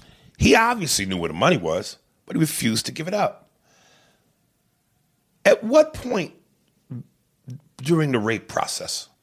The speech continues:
do you finally go, "I'm gonna tell you where the money is"? Is it when you feel your drawers and jeans go past your ass?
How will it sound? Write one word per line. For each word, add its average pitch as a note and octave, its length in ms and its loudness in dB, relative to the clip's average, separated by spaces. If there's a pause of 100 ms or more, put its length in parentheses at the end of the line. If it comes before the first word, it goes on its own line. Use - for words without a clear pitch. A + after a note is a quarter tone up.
(300)
do - 80 -8
you A3 140 -8
finally F#3 520 -4
go, A2 420 -2 (100)
"I'm A3+ 80 -2
gonna G#3+ 100 0
tell D3+ 160 0
you G#2 120 -4
where F#2 100 -4
the E2+ 60 -8
money D#2 240 -10
is"? - 260 -20 (540)
Is C#3 160 4
it C4+ 140 2
when B3+ 140 2
you B3 100 6
feel G3+ 340 4
your F3 140 2
drawers D#3 460 4
and B2 140 -4
jeans B2+ 580 -2 (300)
go B2 120 4
past C#3 440 4
your F3 120 4
ass? D#3 480 2